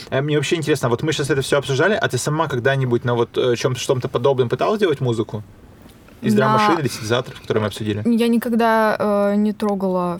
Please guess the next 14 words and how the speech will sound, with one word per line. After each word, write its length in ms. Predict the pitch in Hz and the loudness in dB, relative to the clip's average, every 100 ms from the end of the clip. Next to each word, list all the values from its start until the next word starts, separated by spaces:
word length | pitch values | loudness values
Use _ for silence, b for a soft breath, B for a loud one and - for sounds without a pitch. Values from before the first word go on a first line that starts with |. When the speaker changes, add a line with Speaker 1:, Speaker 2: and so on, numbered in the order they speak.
| - | -10
Speaker 2:
м, 340 | - 180 214 - | -8 -8 -8 -2
именно 300 | 214 202 196 | 0 0 0
аналоговые, 680 | 208 202 190 180 175 175 170 - - | 0 2 0 -2 -2 -2 -4 -8 -14
э, 500 | - 180 175 170 170 | -10 -8 -6 -8 -8
драм-машины, 800 | - 185 175 170 175 - 226 233 | -6 -4 -4 -6 -6 -2 0 0
синтезаторы. 680 | 202 - 180 185 175 185 202 | -2 -8 -10 -8 -6 -4 -2
Speaker 1:
Всё 120 | 196 | -2
в 60 | 135 | -2
цифре, 360 | - 110 - 117 | -2 -4 -4 -8
типа? 120 | - | -2
Speaker 2:
Только 280 | 233 233 233 | -2 -2 -4
цифры, 340 | - 202 196 | -6 -8 -8
да. 100 | 185 | -4
Speaker 1:
Ага. 380 | 110 101 113 110 | -2 -2 -2 -2